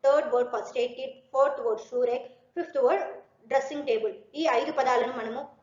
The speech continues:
ఆ, మన ఇళ్ళల్లో ఉపయోగిస్తూనే ఉంటాము కదా. Already చాలా మంది ఇళ్ళల్లో వార్డ్‌రోబ్స్ ఉంటుంది, బుక్ కేసెస్ ఉంటుంది, షూ రేక్స్ ఉంటుంది, డ్రెస్సింగ్ టేబుల్స్ ఉంటుంది, ఫస్ట్ ఎయిడ్ కిట్స్ కూడా, ఆ, చాలా మంది ఇళ్ళల్లో యూజ్ చేస్తూనే ఉంటారు. ఈ రోజు మనము ఈ ఐదు పదాలను నేర్చుకున్నాం కదా.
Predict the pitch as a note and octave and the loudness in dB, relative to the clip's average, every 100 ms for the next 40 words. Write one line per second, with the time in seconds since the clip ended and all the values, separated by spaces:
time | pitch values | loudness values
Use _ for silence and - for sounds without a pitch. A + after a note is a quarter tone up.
0 | - B3 A#3 B3 B3 C4 C#4+ D#4 D#4 - | -12 -8 -6 -6 -6 -2 0 2 0 2
1 | C4+ - C4+ C#4 A#3 A3+ G#3 G3 - _ | 2 0 -6 -6 -6 -6 -6 -6 -12 _
2 | _ _ C4+ G#4 - - _ _ B3 C4+ | _ _ -2 -2 -4 -16 _ _ 0 0
3 | D#4 D#4 B3+ B3+ C4+ C4 B3 B3 C4 A#3+ | 0 0 2 2 0 -4 -6 -2 0 0
4 | A3 A#3 B3 C4 B3 A#3+ A#3+ A#3+ A3 C4+ | 0 0 -2 -4 -8 -6 -6 -8 -8 -6
5 | C4 C4 B3 A#3 A3+ B3 B3+ C#4 C4+ A3+ | -6 -6 -8 -8 -6 -8 -10 -6 -4 -4
6 | B3+ A#3+ A#3 A3+ B3 A#3 A3+ A3 C4+ B3 | -6 -10 -10 -8 -8 -6 -6 -6 -6 -4
7 | A#3+ B3 A#3 A3+ A3 A#3 B3 _ _ C#4 | -4 -6 -10 -12 -10 -12 -12 _ _ 0
8 | C#4 D#4 D4+ C4+ C4 F#4 C4 A3+ A3+ A#3+ | 0 -2 -4 -6 -2 0 2 0 -2 -2
9 | B3 A#3+ B3 A#3 B3 D4+ B3 - A#3+ B3+ | -2 -4 -6 -4 -4 -4 -6 -6 -8 -6
10 | C#4 G#3+ G#3+ G3 F3+ - _ _ _ _ | -10 -10 -10 -10 -12 -16 _ _ _ _
11 | _ _ _ _ _ _ _ _ _ _ | _ _ _ _ _ _ _ _ _ _
12 | D4+ D#4+ D#4+ D4 C4 D#4+ C4 B3 C#4+ C4 | 0 2 2 0 -2 -2 0 0 0 0
13 | C4 D4 B3 - C4+ B3+ B3+ D4+ - | -2 -2 -6 -8 -8 -8 -6 -4 -6